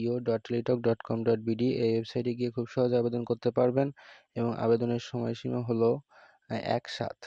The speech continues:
জুলাই মাসের এক তারিখ থেকে জুলাই মাসের একুশ তারিখ পর্যন্ত। তো ভিউয়ার্স, আহ, চলতি মাসের একুশ তারিখ পর্যন্ত আপনারা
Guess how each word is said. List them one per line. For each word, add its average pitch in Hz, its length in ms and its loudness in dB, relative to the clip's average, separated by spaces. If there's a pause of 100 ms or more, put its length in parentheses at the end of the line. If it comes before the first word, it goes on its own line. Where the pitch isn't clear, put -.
(180)
জুলাই 117 280 0
মাসের 120 260 -4
এক 117 200 -2
তারিখ 113 280 -6
থেকে 127 360 -4 (200)
জুলাই 113 260 -2
মাসের 123 420 -8
একুশ 135 300 -4
তারিখ 113 260 -2
পর্যন্ত। 107 340 -10 (1000)
তো 120 100 -8 (180)
ভিউয়ার্স, 131 360 -6 (140)
আহ, - 640 -10
চলতি 127 340 -2
মাসের 127 340 -2
একুশ 127 320 -6
তারিখ 117 220 -8
পর্যন্ত 117 380 0
আপনারা 117 320 2